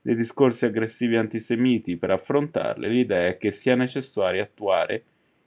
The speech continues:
interventi sul piano culturale, educativo e formativo, mentre sotto il profilo normativo l'impressione è che vi sia un disallineamento tra il dettato legislativo e la realtà sociale, caso eloquente le difficoltà esistenti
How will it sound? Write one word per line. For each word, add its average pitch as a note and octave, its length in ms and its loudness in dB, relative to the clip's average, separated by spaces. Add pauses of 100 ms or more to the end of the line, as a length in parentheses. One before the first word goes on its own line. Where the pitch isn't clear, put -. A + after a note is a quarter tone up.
(120)
interventi A#2 680 2
sul G#2 180 -2
piano G#2+ 300 2
culturale, C#3 640 4
educativo C3 560 0
e G#2 40 0
formativo, G#2 680 -6
mentre G#2+ 360 -4
sotto E3 480 -2
il A2 120 0
profilo A2+ 460 -2
normativo B2 800 -4 (540)
l'impressione G#2+ 840 -2 (340)
è G#2+ 80 0
che B2 140 0
vi B2 80 0
sia A#2+ 240 2
un A2 180 2
disallineamento B2+ 1000 2
tra A2 160 0
il G2+ 80 -2
dettato A2+ 360 0
legislativo G#2+ 800 -2
e F2 40 0
la F#2 180 2
realtà B2+ 720 2
sociale, G2+ 800 0
caso A2 320 2
eloquente A2 580 -4
le G2+ 140 -4
difficoltà A2+ 640 -4
esistenti G2+ 840 -8